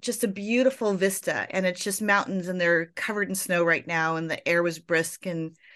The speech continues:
I just go, "I just don't know why a human being would wanna go anywhere else. It's just so beautiful." So it was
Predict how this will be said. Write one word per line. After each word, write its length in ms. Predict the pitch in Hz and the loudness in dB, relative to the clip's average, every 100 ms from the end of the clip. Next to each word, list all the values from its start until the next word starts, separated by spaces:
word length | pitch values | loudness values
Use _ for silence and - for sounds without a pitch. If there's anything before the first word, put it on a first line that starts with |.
| - - _ _ | -20 -20 _ _
I 80 | - | -4
just 200 | 180 190 | -2 0
go, 80 | 202 | 4
"I 120 | 196 | 4
just 240 | 190 190 - | 2 -2 -2
don't 220 | 202 180 | -2 0
know 220 | 185 185 | 2 2
why 340 | 175 170 170 | 2 2 4
a 80 | 170 | 2
human 340 | 165 - 175 170 | -2 -6 -6 -2
being 200 | 170 165 | -2 -2
would 100 | 160 | -2
wanna 280 | 160 156 | -2 -2
go 180 | 160 160 | 0 0
anywhere 400 | 156 156 151 143 | 0 0 -2 -2
else. 420 | 160 165 156 - | 0 0 0 -6
It's 220 | - - - | -10 -12 -10
just 220 | 160 - | -8 -4
so 120 | 160 | -4
beautiful." 560 | 165 160 160 - - 190 | -2 -2 -4 -6 -12 -8
So 400 | - 175 165 - | -2 0 0 0
it 100 | 220 | -2
was 340 | 156 202 196 | 0 -2 -4